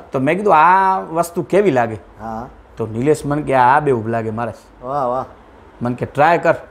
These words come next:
Speaker 2: વાહ.
Speaker 1: અને ઈ ટ્રાય પછી મેં મુંબઈ કરીને એના પાછળ આઈ ગને.
Speaker 2: અરે, અરે.
Speaker 1: અને પછી અમુકની જો આદત હોય, વચ્ચેથી તમે વાત કરતા હો દાખલા તરીકે, તો તમારા બે મિત્ર હોય,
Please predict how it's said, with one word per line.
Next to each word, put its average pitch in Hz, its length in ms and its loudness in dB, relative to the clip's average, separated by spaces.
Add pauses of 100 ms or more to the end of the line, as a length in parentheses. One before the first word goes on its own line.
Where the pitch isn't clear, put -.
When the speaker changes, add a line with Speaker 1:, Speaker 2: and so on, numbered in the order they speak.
(320)
Speaker 2:
વાહ. 120 240 -8
Speaker 1:
અને 113 240 -10
ઈ 175 160 0
ટ્રાય 151 200 0
પછી 135 280 -4
મેં 117 120 -4
મુંબઈ 131 320 -2
કરીને 117 300 -8
એના 156 200 -2
પાછળ 143 320 -2
આઈ 147 140 0
ગને. 127 280 -6 (240)
Speaker 2:
અરે, 117 180 -6
અરે. 117 160 -4 (460)
Speaker 1:
અને 113 100 -4
પછી 165 560 0
અમુકની 160 460 0
જો 175 140 2
આદત 147 420 2
હોય, 107 100 -8 (960)
વચ્ચેથી 131 420 2
તમે 143 320 2
વાત 185 240 2
કરતા 208 220 2
હો 170 100 4
દાખલા 143 280 0
તરીકે, 123 380 -6 (800)
તો 120 260 2
તમારા 139 340 2
બે 151 180 2
મિત્ર 156 300 0
હોય, 139 160 2